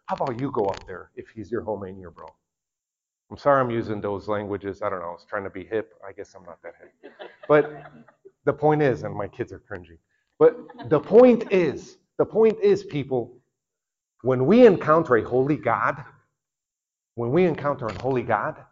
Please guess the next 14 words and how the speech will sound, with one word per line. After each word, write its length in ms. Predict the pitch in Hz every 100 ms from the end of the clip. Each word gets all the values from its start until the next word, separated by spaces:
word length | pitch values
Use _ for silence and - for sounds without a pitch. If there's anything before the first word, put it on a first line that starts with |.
| _ _ _ _ _ _ _ _ _ _ -
you 240 | 123 175
are 80 | 147
not 180 | 131 123
enough. 500 | 120 117 - - - - _ _ _ _ _ _ _ _ _ - _
A 60 | 131
holy 340 | - 196 175
God 560 | - 151 156 151 120 - 104
requires 800 | 113 - - 147 131 95 95 - _ -
holiness. 840 | - 180 160 127 - - - - _ _ -
A 40 | -
holy 300 | - 208 175
God 360 | 175 175 151 110
requires 840 | 110 - 143 151 143 120 107 - _ _ _ _ _
righteousness, 1000 | 110 101 214 - 151 - 147 110 - -